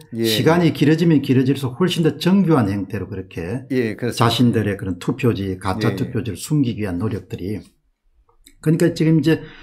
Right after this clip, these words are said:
Speaker 2: 두 분 말씀을 종합하게 되면은, 어, 상상할 수 없는 일.
Speaker 1: 예, 예.
Speaker 2: 그러니까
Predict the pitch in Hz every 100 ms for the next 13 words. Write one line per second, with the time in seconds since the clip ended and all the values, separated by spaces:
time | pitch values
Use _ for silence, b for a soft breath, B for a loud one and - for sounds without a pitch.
0 | B - 135 165 151 123 165 170 156 170
1 | 180 135 120 131 120 131 135 127 127 135
2 | 98 87 - _ - - - - - 95
3 | 95 131 - - 233 240 - 160 170 170
4 | 143 101 101 127 131 92 - _ _ _
5 | - 117 113 98 90 87 92 _ _ _
6 | _ _ _ _ _ - 104 110 -